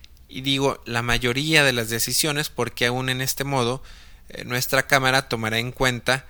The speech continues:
algunos parámetros que hayamos seleccionado en la configuración principal de nuestra cámara. En Canon, por ejemplo, este modo solamente nos permite seleccionar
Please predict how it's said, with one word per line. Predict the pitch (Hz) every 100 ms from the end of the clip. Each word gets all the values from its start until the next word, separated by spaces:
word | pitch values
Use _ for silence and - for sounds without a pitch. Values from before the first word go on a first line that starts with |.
| - -
algunos | 107 107 120 120 -
parámetros | 120 123 127 120 - 123 143 - -
que | 117
hayamos | 107 113 110 117 113
seleccionado | 110 107 - 123 120 117 131 - - -
en | 127 131 147 135
la | 110
configuración | - 101 - 104 101 101 - 107 110 - - - - - - - - - -
principal | - 104 95 - - 104 107 - - - -
de | - 95
nuestra | 92 - - -
cámara. | - 67 - - - - - - - - - - - - - - -
En | 127 131
Canon, | 156 147 131 147
por | 147 127
ejemplo, | 123 131 123 127 135 127
este | 123 - - 123 113 107 - -
modo | 110 117 113
solamente | - 117 113 110 110 117 107 -
nos | 117 104
permite | - 101 107 110 - 110 107
seleccionar | - - 101 101 - 107 107 104 -